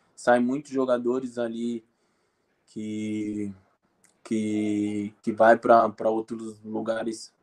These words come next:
E hoje o amador de São Paulo tá muito forte. É, tem muito ex-jogadores jogando, tem muitos moleques que sonha em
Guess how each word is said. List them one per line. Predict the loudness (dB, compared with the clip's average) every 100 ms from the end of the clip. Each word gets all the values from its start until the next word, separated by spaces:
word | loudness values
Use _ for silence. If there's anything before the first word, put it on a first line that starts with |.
| _ _
E | -14 -12 -8 -8 -4
hoje | 2 2 2 2
o | 4
amador | 4 2 0
de | -2
São | -6
Paulo | -6 -4 -4
tá | -4
muito | -6 -8 -10
forte. | 0 0 0 -10 -20 _ _ _ _ _ -16
É, | -14
tem | -8 -4
muito | -2 -2 4 6
ex-jogadores | 6 4 2 4 2 -2
jogando, | -4 -2 -2 -2 -6
tem | -8 -6
muitos | -6 -6 -8 -8 _ -12
moleques | -4 2 2 0 -6 -8 -14 _ _ _ _
que | -6
sonha | -6 0 4 6 6 2 0 _ _ _ _ -16
em | -12 -8 -6 -6 -6 -6 -6 -8 -10